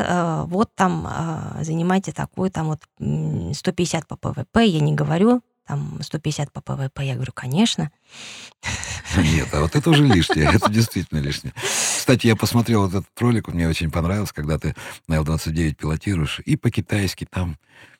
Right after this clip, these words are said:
Speaker 1: А, это было, да, потому что Алексей меня заставил всё то, что я делаю, описывать на китайском языке. На самом деле это было такой челлендж, потому что <laughs> ты должна думать, как это сказать, а там же название фигур, всё остальное, и при этом ты должна не накосячить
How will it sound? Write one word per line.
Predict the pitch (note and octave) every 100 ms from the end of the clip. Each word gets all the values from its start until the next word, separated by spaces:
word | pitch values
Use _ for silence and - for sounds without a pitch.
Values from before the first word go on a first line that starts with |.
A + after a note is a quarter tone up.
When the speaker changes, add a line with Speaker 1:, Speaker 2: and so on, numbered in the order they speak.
| _ _
Speaker 1:
А, | E3+ E3+
это | E3 F3
было, | F#3+ F#3 F#3
да, | F3+
потому | - F#3 F#3
что | - - F3 D#3+ D#3
Алексей | E3+ - G3+
меня | E3+ E3
заставил | E3+ - F#3 E3
всё | - -
то, | D3+ E3+
что | - D#3+
я | E3 D3+
делаю, | D#3 G#3 A3+ E3
описывать | D3 F#3 F#3+ E3+ D3
на |
китайском | D#3+ - D#3 - D3+
языке. | F3 F#3
На | D#3+
самом | D3 G3 G#3
деле | G3+ F#3+
это | - -
было | E3+ F3+ F3 D#3 - - - - -
такой | F3+ - E3+
челлендж, | - A3 A#3+ F3+ -
потому | D3+ E3+ E3 F3
что | - - F3 E3+ D#3 D#3 F#3
<laughs> | - - A3+ - - - - - - - - - - -
ты | G#3
должна | F3 F3 F3
думать, | E3+ G3+ D3 -
как | - D3+
это | - B2+
сказать, | - C3+ D3 C#4 G#3
а |
там | D3 D3+
же | C#3+
название | C3+ C3 G#2+ -
фигур, | - E3+ A3 D4
всё | - D3+
остальное, | - D3+ C#3
и | B2+ E3
при | - F#3
этом | G3+ F3+
ты | F3
должна | D#3+ E3 E3+
не | E3
накосячить | D3+ C#3+ D3 G#3 A3+ - -